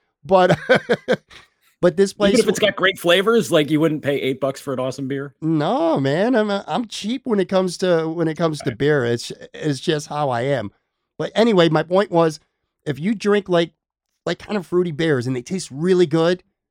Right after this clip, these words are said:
Speaker 1: like, the first
Speaker 2: Mm-hmm.
Speaker 1: couple are really good, but then you start to get heartburn after a while 'cause they're just too sweet.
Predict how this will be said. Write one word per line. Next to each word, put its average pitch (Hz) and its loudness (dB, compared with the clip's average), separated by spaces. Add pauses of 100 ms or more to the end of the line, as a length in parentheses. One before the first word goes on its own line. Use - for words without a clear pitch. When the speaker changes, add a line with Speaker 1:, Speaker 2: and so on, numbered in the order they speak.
(160)
Speaker 1:
like, 156 -2
the 151 -8
first 185 -4
Speaker 2:
Mm-hmm. - -16 (100)
Speaker 1:
couple 196 -2
are 156 0
really 160 2
good, 170 2
but 127 -8
then 170 -4
you 160 -4
start 160 -8
to 151 -16
get 131 -14
heartburn 151 -4
after 113 -8
a 113 -8
while 113 -2
'cause 110 -10
they're 123 -6
just 147 -12
too 160 -8
sweet. - -4